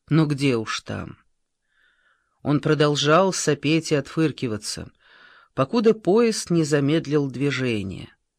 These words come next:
Вот они и достигли цели своего путешествия. Поднявшись, леди пронзила своего попутчика последним прощальным взглядом.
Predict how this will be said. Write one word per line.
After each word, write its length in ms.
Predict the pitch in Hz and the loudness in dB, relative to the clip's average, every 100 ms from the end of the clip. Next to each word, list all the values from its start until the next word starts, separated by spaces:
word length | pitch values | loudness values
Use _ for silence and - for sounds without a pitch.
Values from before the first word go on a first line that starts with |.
| _ _ _ - | _ _ _ -2
Вот 220 | 180 233 | 0 2
они 220 | 214 202 | 2 0
и 40 | 185 | 0
достигли 580 | 180 - - 143 123 | -2 -4 -2 -2 -2
цели 440 | 123 - 156 208 196 | -4 -2 0 0 -2
своего 440 | - 143 143 143 | -2 -2 0 0
путешествия. 920 | 147 139 135 - 123 110 - 110 90 - _ _ _ _ _ _ _ _ _ - | -2 -4 -4 -2 -4 -6 -8 -10 -10 -14 _ _ _ _ _ _ _ _ _ -8
Поднявшись, 1000 | 101 117 117 180 214 - 202 196 - - - - - _ | -6 -2 -2 0 -2 -4 -6 -6 -10 -14 -20 -20 -20 _
леди 260 | 135 160 156 | 0 0 0
пронзила 600 | 156 151 147 147 160 156 | 0 0 0 -2 0 0
своего 420 | - 143 143 147 | 0 -2 0 -2
попутчика 680 | 147 139 165 156 - 143 143 | -2 -4 -4 -2 -4 -2 -4
последним 960 | - 127 - - 190 170 170 175 160 - _ _ | -4 -6 -6 -4 -2 0 0 2 0 -6 _ _
прощальным 800 | - 135 135 - - 156 139 143 | -2 0 0 0 2 0 0 -2
взглядом. 800 | 139 - 135 131 104 117 - 104 | -2 -2 -2 0 -2 -6 -12 -14